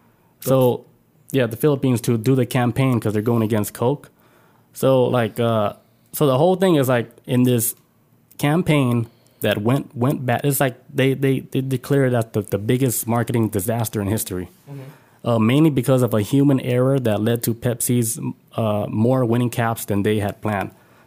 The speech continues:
Speaker 1: So somebody fucked up in printing out the numbers and the Pepsi, uh, you know, 'cause they would open the cap to see the
Speaker 2: Numbers
Speaker 1: number,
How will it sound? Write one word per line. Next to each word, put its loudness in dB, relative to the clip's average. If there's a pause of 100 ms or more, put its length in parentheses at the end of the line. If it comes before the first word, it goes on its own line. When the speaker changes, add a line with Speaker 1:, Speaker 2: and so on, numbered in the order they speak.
Speaker 1:
So 0
somebody 2
fucked -2
up 0
in 2
printing 0
out 0
the 0
numbers 0
and 0
the -2
Pepsi, -2 (280)
uh, 0
you 4
know, 2
'cause -4
they 2
would 4
open 2
the 0
cap -2
to -2
see 0
the 2
Speaker 2:
Numbers 4
Speaker 1:
number, 2